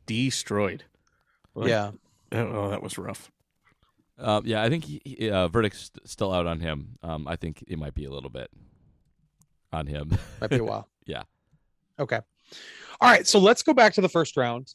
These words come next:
Speaker 2: Uh, the, uh, the, the Packers took Quay Walker, as many people know, out of Georgia, linebacker, uh, with the twenty-second pick, and then with number <laughs> Quay Walker, a name that I don't believe we said on the podcast
Speaker 3: We
Speaker 2: last
Speaker 3: didn't,
Speaker 2: week, but
Speaker 3: J R.
Speaker 2: then
Speaker 3: I thought I had it on tape,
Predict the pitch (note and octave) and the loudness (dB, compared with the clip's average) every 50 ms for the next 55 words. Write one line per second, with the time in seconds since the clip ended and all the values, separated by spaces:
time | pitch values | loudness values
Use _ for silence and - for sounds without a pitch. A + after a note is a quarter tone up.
0 | _ - D#3+ C#3+ C3 C3 B2+ A#2+ B2+ B2 A#2+ _ _ _ _ _ _ - - D#3+ | _ -4 0 2 4 4 4 2 0 -2 -4 _ _ _ _ _ _ -20 -16 -12
1 | D#3+ C#3 C#3+ D3+ C#3+ C#3 C3+ C3+ B2+ B2+ B2 A#2+ A#2 A#2 A2+ G#2+ A2 A#2 A2 - | -10 -6 -4 -2 0 2 4 4 4 4 4 2 2 0 -2 -4 -6 -10 -12 -12
2 | _ - - C3+ A#2+ C3+ B2+ A2+ A#2 A2+ - - C3 - - C#3 B2+ A#2 A2+ A2 | _ -8 -8 -6 -2 -2 -2 -2 -2 -6 -4 -6 -6 0 2 2 2 4 2 2
3 | A2 - - B2 C3 C3 A#2 B2 B2 A#2 A2+ A#2+ A2+ A#2+ A2+ A2+ A2+ C#3+ D#3 D3 | 0 0 -2 -4 -4 -4 -4 -6 -8 -8 -8 -8 -8 -8 -6 -4 -2 -2 -2 -2
4 | B2+ A2 B2+ A2+ A2+ A#2 D#3 F3 E3 D3 A#2+ A2 A2+ G#2 A2+ A#2 A#2+ - F3 G#3+ | -4 -4 -2 -2 -2 0 0 -2 0 0 0 0 0 2 0 0 0 0 -4 -4
5 | - - - - - _ _ - C3+ C3 B2+ B2+ B2 A#2+ C3+ C3+ - C#3 - - | -6 -8 -20 -20 -20 _ _ -2 2 2 4 2 2 0 -2 -4 -4 -8 -6 -4
6 | D3 C3+ C3+ - - D3+ C#3 - C#3+ B2 C#3 D#3 E3+ - E3 D3+ C#3+ C#3 C#3 C3 | -4 -4 -2 0 0 0 0 -2 -4 -2 -2 -2 0 0 0 0 0 0 -2 -4
7 | - D#3 C#3 C3 C#3+ D3 D#3+ D#3 - G#3 - - - - - - - A#3 A3 G#3 | -4 -4 -2 -2 -2 -2 -2 0 0 0 0 0 -6 -16 -10 0 6 8 10 10
8 | F#3+ F3 F3+ F3 - G3+ F3+ F3 F3 F3 F3+ F3 D#3 D#3 D#3 D#3+ C3+ - D#3 D#3 | 10 10 8 8 6 6 6 8 6 6 4 4 2 2 2 0 2 2 2 2
9 | E3+ D#3 G3+ G3+ G3+ F#3 F3+ F#3 - - F#3+ F3+ F3 F3 F3 - - E3 E3+ D#3 | 4 4 2 2 2 2 -2 -6 -4 -2 0 0 0 0 -2 -4 -2 2 6 6
10 | D#3+ E3 E3+ E3 - E3+ E3+ D3+ D3 C#3+ F3 - - C3+ B2 A#2+ A#2 A2+ B2 A#2+ | 6 6 6 8 10 12 12 12 10 4 0 4 6 8 10 10 10 10 10 10
11 | A2+ A2 - C#3 C3+ C#3 D3 D3 C#3 B2+ C3 B2+ B2+ B2+ B2 A2+ G2+ G2 - A2 | 8 8 10 10 10 12 12 10 8 8 8 6 6 6 6 6 4 4 2 4
12 | G2+ G#2+ B2+ | 4 4 4